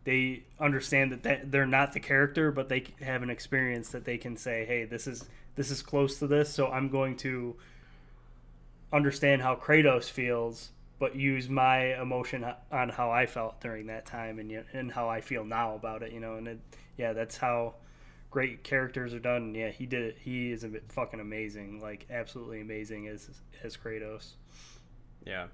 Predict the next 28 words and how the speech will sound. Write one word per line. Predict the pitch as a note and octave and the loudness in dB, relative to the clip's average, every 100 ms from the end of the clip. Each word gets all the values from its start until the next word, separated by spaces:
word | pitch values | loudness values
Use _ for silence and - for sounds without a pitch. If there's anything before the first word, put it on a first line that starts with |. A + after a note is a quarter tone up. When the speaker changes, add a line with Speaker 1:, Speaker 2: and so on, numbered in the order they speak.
| - - - - - | -16 -20 -20 -12 -2
Speaker 2:
And | C#3 | 0
it, | C#3+ D3 | 0 -2
it, | C3+ - | -6 0
you | C#3+ | 2
know, | A#2+ | 2
he | A#2 C3+ | 2 2
was | C3+ C3+ | 0 2
saying | C3+ C#3+ C3 A2 | 4 4 2 -2
how | A2 A2+ | -2 -2
when | A2+ A2+ | -2 -4
he | |
first | G#2 B2+ A#2+ - | -2 -2 -2 -2
started, | G#2+ A#2 A#2 F#2+ G2 - - - - - - | -2 0 0 -4 -10 -20 -20 -20 -20 -12 -4
uh, | F#2+ F#2+ F2+ F2+ | -2 -2 -2 -4
he | - - B2+ | -6 -4 2
had | C3 A#2+ A2 | 4 2 0
no | A2 B2 B2+ | 0 4 4
idea | B2 B2 A#2+ B2 B2 A#2 A#2 A2+ A2+ - - - - - - | 4 0 0 2 4 4 2 0 -6 -20 -20 -20 -20 -20 -16
what | A2 B2+ | -2 0
he | B2+ | 2
was | B2+ A2+ | 0 0
getting | A2+ A#2 | -2 -2
himself | A2+ A#2+ A2 | -2 -2 -2
into. | B2 D#3 G3+ | -2 -2 0
He | B2 | -2
just | C3 C3 | -2 0
kinda, | C#3 C3+ | 0 2
like, | B2+ B2 A2+ | 4 4 2